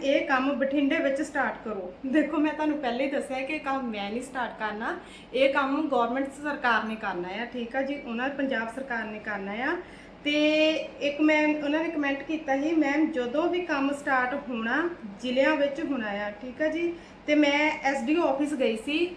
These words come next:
ਤੇ ਉਹਨਾਂ ਨੇ ਮੈਨੂੰ ਇਹ ਫਾਰਮ ਨਹੀਂ ਦਿੱਤਾ। ਉਹ ਕਹਿੰਦੇ, "ਹਾਲੇ ਇੱਦਾਂ ਦੀ ਕੋਈ ਸਕੀਮ ਨਹੀਂ ਆਈ।" ਹਾਂਜੀ ਮੈਮ, ਮੈਂ ਤੁਹਾਨੂੰ ਜਿਵੇਂ ਕਿ ਪਹਿਲਾਂ ਹੀ ਦੱਸਿਆ ਕਿ ਇਹ ਚੀਜ਼ ਹੌਲੀ ਹੌਲੀ ਲਾਗੂ ਹੋ ਰਹੀ ਆ।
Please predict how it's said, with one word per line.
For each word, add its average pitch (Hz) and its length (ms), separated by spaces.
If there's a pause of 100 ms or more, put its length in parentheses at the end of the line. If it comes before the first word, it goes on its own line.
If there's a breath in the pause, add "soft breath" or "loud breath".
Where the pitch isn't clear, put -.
(120)
ਤੇ 269 200
ਉਹਨਾਂ 269 340
ਨੇ 311 120
ਮੈਨੂੰ 269 340
ਇਹ 285 120
ਫਾਰਮ 247 380
ਨਹੀਂ 233 160
ਦਿੱਤਾ। 233 260
ਉਹ 277 80
ਕਹਿੰਦੇ, 269 340
"ਹਾਲੇ 240 260
ਇੱਦਾਂ 233 200
ਦੀ 247 100
ਕੋਈ 254 260
ਸਕੀਮ 247 360
ਨਹੀਂ 208 140
ਆਈ।" 190 120 (440 loud breath)
ਹਾਂਜੀ 269 240
ਮੈਮ, 302 200
ਮੈਂ 311 100
ਤੁਹਾਨੂੰ 302 240
ਜਿਵੇਂ 254 260
ਕਿ 302 100
ਪਹਿਲਾਂ 233 320
ਹੀ 277 40
ਦੱਸਿਆ 240 400
ਕਿ 240 300
ਇਹ 262 280
ਚੀਜ਼ 247 320 (240)
ਹੌਲੀ 254 260
ਹੌਲੀ 294 240
ਲਾਗੂ 247 340
ਹੋ 233 220
ਰਹੀ 220 220
ਆ। 302 140